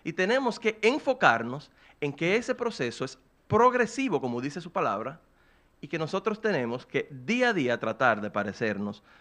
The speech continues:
más al Señor. Hermano, no nos quedemos estancados. Si tú te sientes estancado quizás en este día,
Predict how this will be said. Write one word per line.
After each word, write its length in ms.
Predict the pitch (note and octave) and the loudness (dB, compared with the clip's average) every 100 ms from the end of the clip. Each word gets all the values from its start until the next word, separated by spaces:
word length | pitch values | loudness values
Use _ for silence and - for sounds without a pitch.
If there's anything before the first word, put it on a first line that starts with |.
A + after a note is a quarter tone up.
| - | -6
más 400 | G#2 G#2+ G#2+ - - | 2 4 2 -2 -4
al 160 | A2 | -4
Señor. 360 | G#2 G#2 G#2+ G#2 | -2 -2 0 0
Hermano, 300 | C#3 E3 C#3 | 0 0 2
no 320 | C3 C#3 F3+ | 0 2 4
nos 200 | D3 A#2+ | 4 0
quedemos 380 | - G#2 A2 G#2 | -2 -2 -2 -4
estancados. 800 | G#2 - G#2 F#2+ F#2+ F2 - - _ - _ _ _ _ _ _ | -8 -8 -6 -4 -4 -8 -12 -20 _ -20 _ _ _ _ _ _
Si 220 | - D3 | -6 -4
tú 100 | C#4 | 0
te 100 | E4 | 2
sientes 360 | C#4 C4+ B3 | 2 0 0
estancado 480 | G#3 E3+ C#3+ D3+ D#3+ | -2 -4 0 2 2
quizás 320 | C3+ - D3+ | 0 0 0
en 100 | C3 | 0
este 180 | C3 D#3 | -4 -2
día, 300 | C#3 A2 B2+ | -2 -2 -4